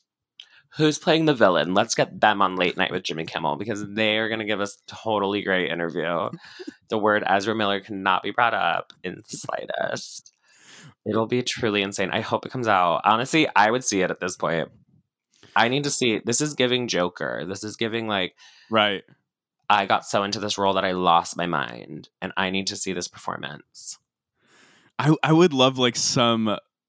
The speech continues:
Speaker 2: like, rewrite of The Flash. So it has The Flash in Hawaii committing crimes, but
Speaker 1: And
Speaker 2: then
Speaker 1: it's
Speaker 2: there's, like, a
Speaker 1: like
Speaker 2: twist at the end. The Flash becomes,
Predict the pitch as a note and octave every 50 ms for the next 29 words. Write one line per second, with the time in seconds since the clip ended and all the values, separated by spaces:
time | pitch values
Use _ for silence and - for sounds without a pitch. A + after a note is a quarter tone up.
0 | _ _ - A2 G#2+ G#2 G2 F#2+ G2+ G#2 G#2 G#2 G#2+ A2 A2 A#2 A#2+ A2 - -
1 | A2+ A#2 A#2+ A2+ A#2 A2+ B2+ B2 - - B2+ A#2 A2+ A#2 C3 C#3+ - - - -
2 | - _ _ _ _ _ _ _ - - - - - - B2 A2+ A2 A2 G#2+ G#2
3 | - - - A#2 - - A2+ G#2+ G#2+ G2+ G#2 A2+ - _ _ _ _ _ - C3+
4 | A#2+ - - C3 B2 A2+ A#2+ C3 C#3 - - - - _ _ _ _ - C3+ C#3+
5 | D3 D3+ D3 A#2+ G2+ C3 B2 A2+ A2+ A2+ A#2 A#2 A2+ G#2+ A2 G2+ - _ _ _
6 | _ - - C#3+ D3 D3+ C#3 C3+ D3 D3 C#3+ C#3+ C#3 C3 A#2+ - - - C3+ C#3
7 | C#3+ D3+ D#3 C#3+ A2+ F#2+ F2 F2+ G2 A2+ C3+ - - - - _ _ _ _ _
8 | _ _ _ _ _ _ _ _ _ _ _ _ _ - - - - - - C#3
9 | B2+ - C3+ B2 B2+ B2+ B2+ A#2 C3 B2+ B2 C3 A#2 A#2 G#2+ G2+ F#2 - _ _
10 | - - C3+ C#3 A#2 - - A#2+ - A#2+ A2+ A2 A2 G#2+ G#2+ G#2+ G#2 G2+ G#2+ F#2
11 | - - G#2+ G2+ G2 - A2 - - G#2 G2 G2 G2 F#2 - -